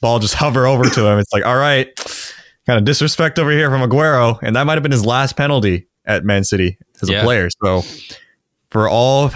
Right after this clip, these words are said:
Speaker 1: he's done at Man City as at the penalty spot, that's how he ends the
Speaker 2: <laughs>
Speaker 1: legacy.
Speaker 2: A Panenka.
Speaker 1: <laughs> A
Speaker 2: They,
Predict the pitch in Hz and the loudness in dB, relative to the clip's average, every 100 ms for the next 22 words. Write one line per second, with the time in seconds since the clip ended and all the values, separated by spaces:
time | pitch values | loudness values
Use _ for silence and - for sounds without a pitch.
0 | 135 113 123 113 107 110 101 92 101 101 | -2 0 2 2 2 2 0 -2 -4 -2
1 | 101 101 107 98 98 90 - 104 104 98 | -2 -2 -2 -2 -2 -6 -8 -6 -4 -2
2 | 101 95 90 101 90 - _ _ 117 - | 0 0 -2 -2 -4 -4 _ _ -4 -2
3 | 143 123 107 107 104 - 156 98 90 175 | 0 0 0 0 0 2 2 2 0 -2
4 | 139 98 - - - - 208 117 - 113 | -2 -4 -6 -20 -20 -8 -4 -2 -2 -2
5 | 110 - 127 104 90 - _ _ _ _ | -2 -4 -2 -4 -6 -14 _ _ _ _
6 | - 127 | 0 2